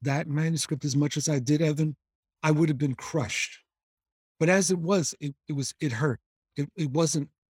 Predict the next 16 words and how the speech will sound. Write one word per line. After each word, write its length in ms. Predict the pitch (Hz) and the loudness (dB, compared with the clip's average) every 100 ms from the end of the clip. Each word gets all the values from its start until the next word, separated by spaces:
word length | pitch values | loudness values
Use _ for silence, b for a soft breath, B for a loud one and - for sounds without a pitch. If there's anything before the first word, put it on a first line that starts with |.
| _ _ _ | _ _ _
it 60 | - | -4
wasn't 400 | 135 185 180 147 | 2 4 4 -2
helpful. 560 | - 165 151 - 110 113 | -2 -2 -2 -2 -10 -2
But 120 | 156 | 0
I 140 | 147 143 | 2 2
decided 960 | 135 135 - 175 180 185 170 160 151 - - | 2 2 0 0 2 4 4 2 -2 -8 -4
in 140 | 131 | -4
thinking 640 | 123 - 196 - 185 160 147 _ _ _ - | -4 0 0 2 0 0 -4 _ _ _ -4
through 180 | 165 165 | 2 4
various 320 | 143 143 127 | 4 2 2
stories, 320 | - 147 127 | 0 2 2
I 100 | 123 | 0
came 340 | - - 202 202 | -4 0 2 2
up 120 | 151 | 0
with 140 | 143 | -4
the 300 | - 131 117 | 0 0 0